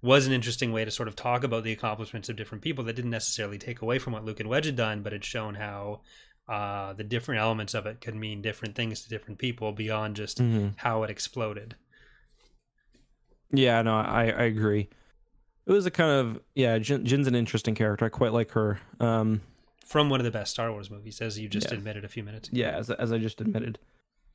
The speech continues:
Speaker 2: Um, I forgot what I was gonna say.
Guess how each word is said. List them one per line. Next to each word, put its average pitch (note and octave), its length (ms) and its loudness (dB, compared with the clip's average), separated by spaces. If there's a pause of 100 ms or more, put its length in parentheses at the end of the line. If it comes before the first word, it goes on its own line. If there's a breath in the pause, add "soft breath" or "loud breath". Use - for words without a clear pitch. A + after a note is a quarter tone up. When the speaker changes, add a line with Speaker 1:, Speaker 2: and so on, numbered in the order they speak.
(160)
Speaker 2:
Um, B2+ 600 4 (1500 loud breath)
I - 100 -10
forgot A2+ 280 -4
what A2 80 -2
I A2 40 2
was G#2+ 100 -2
gonna A2 160 -4
say. A#2+ 400 -8